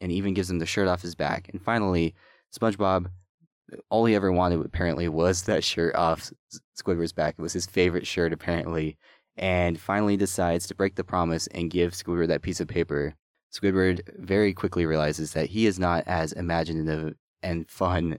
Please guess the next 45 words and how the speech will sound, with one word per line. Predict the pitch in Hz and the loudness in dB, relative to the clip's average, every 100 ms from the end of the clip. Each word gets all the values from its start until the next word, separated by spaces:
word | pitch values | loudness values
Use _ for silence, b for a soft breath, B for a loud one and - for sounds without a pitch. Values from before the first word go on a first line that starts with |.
| - | -2
as | 85 - | -2 -2
SpongeBob | 95 87 90 80 80 | -2 -2 0 0 0
and | 87 - | -4 -4
cannot | 101 92 - - | 0 0 -2 -4
possibly | 98 98 101 85 | -2 -2 -2 -4
have | 87 82 | -2 -2
as | 82 | -4
much | 78 - | -6 -4
fun | 82 | -6
with | 80 | -4
this | 82 | -6
piece | - 87 - | -6 -6 -6
of | |
paper | - 78 78 78 - B B | -4 -4 -4 -6 -6 B B
and | 82 87 85 80 78 78 76 _ _ _ - | -2 0 2 2 0 -2 -4 _ _ _ -8
ends | 95 92 | -4 2
up | 92 85 _ _ _ _ _ | 2 2 _ _ _ _ _
with | 98 110 92 _ | -2 -2 -4 _
nothing | 104 123 92 78 80 _ - | -4 -4 -2 -4 -6 _ -12
and | 90 87 | -8 -4
just | - 87 - | -2 -2 0
the | 92 | -2
piece | - - 92 | -2 -6 -4
of | 98 | -2
paper. | 95 90 85 87 92 b _ - | -2 0 2 0 -2 b _ -6
And | 87 82 82 82 80 - | -2 0 2 0 -4 -4
Patrick | 101 98 95 | -2 0 -2
comes | 98 92 | -2 -2
by, | 107 117 113 107 - _ _ - | 0 2 2 0 -2 _ _ -12
sees | - 101 98 | 2 4 4
that | 90 85 | 4 2
he | 95 | 2
has | 92 | 2
this | 92 | 0
paper, | 95 95 92 | -2 0 -2
piece | 92 98 90 | -2 -4 0
of | |
paper. | 95 95 | 0 2
He's | 90 | 2
like, | 92 - | 2 4
"Oh, | 143 | 4
piece | - 123 | 4 0
of | 123 | 0
paper, | 135 123 85 | 0 0 -2
perfect." | - 117 110 - | -4 -2 -2 -4